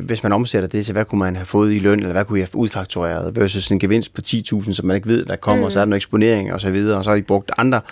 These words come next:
Speaker 1: konkurrencer og
Speaker 2: Mm.
Speaker 1: pitches også. Hvis, hvis målet er at sige, skal I have brug for funding på hundrede tusind kroner, ikke? Så hvad, hvad er så bedst givet ud? Er det så at sige, "Okay, fuck det, så må vi sgu arbejde som bartender på Nibe Festival," eller hvad det skal til, øh,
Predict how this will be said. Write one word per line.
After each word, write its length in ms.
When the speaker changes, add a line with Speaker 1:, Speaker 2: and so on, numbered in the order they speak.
Speaker 1:
konkurrencer 580
og 80
Speaker 2:
Mm. 60
Speaker 1:
pitches 380
også. 280
Hvis, 140
hvis 220
målet 340
er 60
at 80
sige, 200
skal 180
I 40
have 220
brug 220
for 100
funding 360
på 80
hundrede 220
tusind 260
kroner, 320
ikke? 120
Så 100
hvad, 120
hvad 120
er 40
så 100
bedst 260
givet 140
ud? 160
Er 100
det 120
så 180
at 80
sige, 120
"Okay, 280
fuck 240
det, 140
så 80
må 60
vi 60
sgu 160
arbejde 240
som 120
bartender 420
på 80
Nibe 180
Festival," 440
eller 140
hvad 120
det 60
skal 120
til, 220
øh, 460